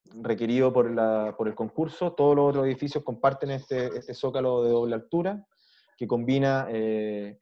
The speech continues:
eh, equipamiento público y equipamiento privado. Después una segunda, un segundo estrato que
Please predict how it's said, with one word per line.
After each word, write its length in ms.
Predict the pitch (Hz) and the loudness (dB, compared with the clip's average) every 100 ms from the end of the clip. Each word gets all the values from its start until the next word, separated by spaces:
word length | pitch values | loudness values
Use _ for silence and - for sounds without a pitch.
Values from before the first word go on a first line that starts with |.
| _ | _
eh, 420 | 104 90 90 95 _ _ | -20 -20 -18 -20 _ _
equipamiento 560 | 110 110 110 120 117 | -12 -6 -4 -4 -4
público 360 | 117 143 147 139 | -2 0 2 2
y 80 | 123 | 0
equipamiento 500 | 117 113 117 123 123 | -2 -4 -6 -6 -6
privado. 420 | 120 131 151 170 | -4 0 2 2
Después 400 | 127 - 135 131 | 0 -2 -2 -2
una 180 | 139 123 | -4 -6
segunda, 540 | - 123 143 151 151 143 | -4 -4 -2 0 0 0
un 100 | 127 | -4
segundo 300 | 127 139 139 | -4 -2 -2
estrato 360 | - 147 151 | 0 0 0
que 280 | 135 127 | 0 -2